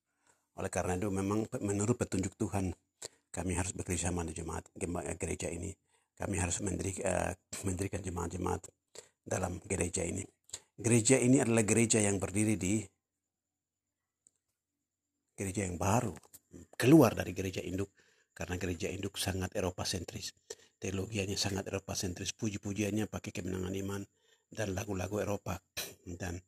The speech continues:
khotbah-khotbahnya lebih mengarah Eropa. Mereka katakan tidak. Pimpinan gereja ini mengatakan tidak. Kami orang Melanesia, kami harus memuji Tuhan seperti orang Melanesia. Kami harus berkhotbah seperti orang Melanesia. Kami harus mem-, eh, menjalankan liturgi seperti orang Melanesia.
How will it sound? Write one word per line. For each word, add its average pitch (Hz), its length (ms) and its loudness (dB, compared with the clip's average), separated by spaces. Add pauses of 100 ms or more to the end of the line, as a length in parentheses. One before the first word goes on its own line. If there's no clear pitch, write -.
(360)
khotbah-khotbahnya 110 720 -2
lebih 98 220 -2
mengarah 101 320 -2
Eropa. 95 240 -4
Mereka 98 240 -4
katakan 98 320 -4
tidak. 98 320 -4 (400)
Pimpinan 101 480 0
gereja 101 320 0
ini 101 160 0
mengatakan 95 480 -2
tidak. 95 320 0
Kami 98 240 0
orang 87 240 -2
Melanesia, 92 480 0 (480)
kami 95 160 -2
harus 95 160 -2
memuji 92 320 -4
Tuhan 101 240 0
seperti 95 320 -2
orang 87 160 -2
Melanesia. 95 420 -2 (380)
Kami 98 240 0
harus 95 160 0
berkhotbah 95 480 -2
seperti 98 320 0
orang 90 160 -2
Melanesia. 101 400 -4 (400)
Kami 104 240 -2
harus 98 240 0 (480)
mem-, 95 160 -4
eh, 90 240 -4 (420)
menjalankan 101 560 0
liturgi 107 400 -2
seperti 92 320 -6
orang 87 160 -8
Melanesia. - 460 -10